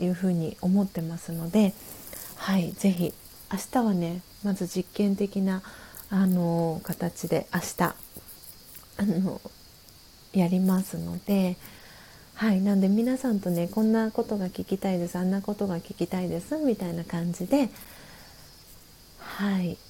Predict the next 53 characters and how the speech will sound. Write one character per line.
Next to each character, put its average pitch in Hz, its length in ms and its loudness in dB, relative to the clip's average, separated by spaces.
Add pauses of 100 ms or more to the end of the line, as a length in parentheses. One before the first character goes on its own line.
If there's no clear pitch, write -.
(260)
作 - 240 -4
っ - 20 0
て 170 380 -2
い 180 60 -8
け 190 140 -2
た 202 160 -2
ら 170 180 0
い - 60 -12
い 208 160 0
な 247 220 0
な 285 160 0
ん 196 80 0
て - 260 -2
思 170 200 -2
っ 180 40 -2
て - 160 -8
ま 156 140 -6
す 156 160 -10
の 151 160 -6
で、 175 320 -4
よ 185 80 -4
か 175 140 -6
っ 175 60 -8
た - 180 -10
ら - 160 -8 (200)
ご 170 100 -6
参 170 260 -6
加 165 260 -4 (160)
で 180 100 -4
き - 120 -2
る 269 100 -6
方 208 300 -6
は 180 220 -2 (260)
遊 170 240 -2
び 170 80 -2
に 165 260 -4
い 180 80 -6
ら 180 140 2
し - 100 -8
て - 120 -10
く - 120 -10
だ 190 160 -2
さ 247 200 2
い。 220 100 0 (680)
は 202 220 -2
い、 196 160 -2 (120)
え 190 320 4
ー、 190 40 0
ポ 269 120 -4
テ 320 120 -6
コ 320 140 0
さ 269 180 2
ん、 214 80 -2